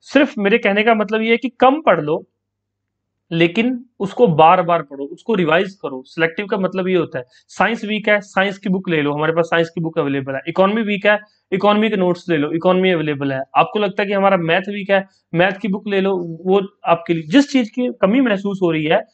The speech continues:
"या इसमें मेरी weak लग रहा है, मुझे subject मेरा ही", उस subject की तैयारी करो,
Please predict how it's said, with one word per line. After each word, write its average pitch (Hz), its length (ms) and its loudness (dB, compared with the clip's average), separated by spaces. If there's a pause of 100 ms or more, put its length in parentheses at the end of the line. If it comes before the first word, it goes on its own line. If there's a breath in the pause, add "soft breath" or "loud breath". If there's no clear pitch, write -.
(280)
"या 226 40 4
इसमें 196 300 -2
मेरी 208 240 0
weak 180 260 -4
लग 170 160 2
रहा 160 100 4
है, 165 60 -2
मुझे 156 120 -8
subject 165 400 -2
मेरा 151 200 -2
ही", 165 100 -2 (180)
उस 269 220 -4
subject 196 380 -2
की 220 80 -4
तैयारी 185 240 2
करो, 196 240 0